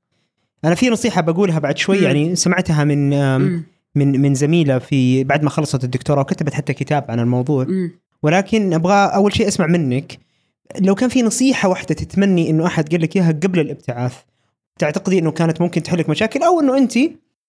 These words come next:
Speaker 1: تبغيها توصل لأحد بحيث إنه ممكن تحسن تجربته، إيش ممكن تكون؟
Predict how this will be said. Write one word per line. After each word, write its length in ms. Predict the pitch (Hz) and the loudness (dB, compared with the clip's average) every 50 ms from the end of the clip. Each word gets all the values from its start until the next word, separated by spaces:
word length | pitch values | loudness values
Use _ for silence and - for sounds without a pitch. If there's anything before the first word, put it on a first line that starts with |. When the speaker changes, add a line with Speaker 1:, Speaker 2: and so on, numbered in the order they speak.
| _ _ _ - | _ _ _ -6
Speaker 1:
تبغيها 480 | - 214 202 208 233 247 240 233 226 226 | -4 -2 0 2 2 2 4 4 2 2
توصل 400 | - 226 214 190 - 165 147 151 | 2 0 0 0 0 -2 -2 -2
لأحد 380 | 160 - 190 - - 247 247 - _ - - _ - | 0 -2 -2 -2 -2 -2 -4 -6 _ -18 -12 _ -4
بحيث 300 | - 196 190 - - 190 | -2 -2 -2 -2 -2 0
إنه 140 | 175 175 | 0 0
ممكن 240 | 175 175 175 - 175 | 0 0 -2 -2 -4
تحسن 280 | - - 196 190 - 143 | -4 -4 -4 -2 -2 -2
تجربته، 360 | - 135 131 131 123 - 175 | -4 -2 -4 -4 -4 -2 -2
إيش 140 | 180 - 196 | -2 0 0
ممكن 200 | 170 - 139 135 | -2 -2 -2 -6
تكون؟ 260 | - 135 - 147 156 | -6 -8 -8 -8 -8